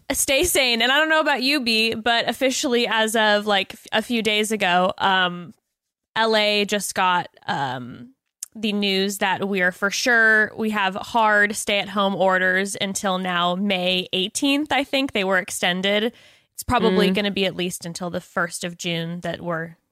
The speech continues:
Speaker 1: you know, gonna be still here. So
Speaker 2: Yeah, at least.
Speaker 1: we're, so broads, we're not going anywhere <laughs> because here we are stuck in our homes.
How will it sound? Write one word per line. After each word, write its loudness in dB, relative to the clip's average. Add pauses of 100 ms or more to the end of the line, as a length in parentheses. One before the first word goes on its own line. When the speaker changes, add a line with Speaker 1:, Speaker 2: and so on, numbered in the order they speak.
Speaker 1:
you -4
know, -8 (500)
gonna -6
be -10
still -6
here. -6 (460)
So 4
Speaker 2:
Yeah, 4
at -4
least. -2
Speaker 1:
we're, 2
so 0
broads, 2
we're 2
not 4
going 4
anywhere 4
<laughs> -4
because 2
here 4 (100)
we 4 (120)
are -2 (260)
stuck 0
in 2
our 4
homes. 0